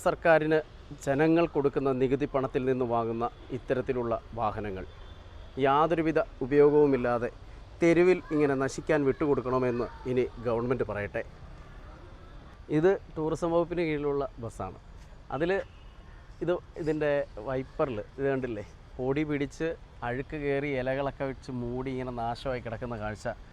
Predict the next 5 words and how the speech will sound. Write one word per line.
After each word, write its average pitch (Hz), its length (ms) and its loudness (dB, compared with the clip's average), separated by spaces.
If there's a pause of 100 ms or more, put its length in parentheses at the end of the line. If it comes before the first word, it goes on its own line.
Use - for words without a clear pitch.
(600)
ഇത്, 214 120 4 (400)
ഇതിൻ്റെ 226 300 2
ഉത്തരവാദിത്വം 214 640 4 (100)
ആരാണ് 135 360 2
ഏറ്റെടുക്കുന്നത്? 104 560 -6